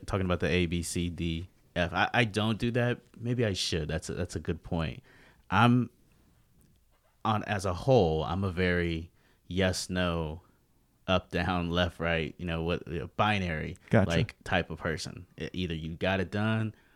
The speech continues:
Speaker 1: or you didn't.
Speaker 2: Mm-hmm.
Speaker 1: Um, so for me, it's just always worked yes or no. But I will mark in there,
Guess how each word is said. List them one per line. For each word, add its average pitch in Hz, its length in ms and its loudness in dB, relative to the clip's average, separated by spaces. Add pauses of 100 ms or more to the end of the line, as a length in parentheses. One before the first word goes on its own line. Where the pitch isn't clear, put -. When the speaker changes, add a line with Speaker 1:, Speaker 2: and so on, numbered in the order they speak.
(240)
Speaker 1:
or 92 60 -4
you 76 180 -8 (140)
didn't. - 500 -6
Speaker 2:
Mm-hmm. 101 300 4
Speaker 1:
Um, 82 400 -2 (1120)
so 87 480 2
for - 180 0
me, 123 280 8
it's 95 180 2
just 95 160 0
always 87 280 4
worked 85 300 -4
yes 95 480 0
or 76 80 -8
no. 69 320 -6 (500)
But 107 140 2
I 123 120 4
will 127 340 6
mark 95 340 2
in 95 220 0
there, 82 420 -4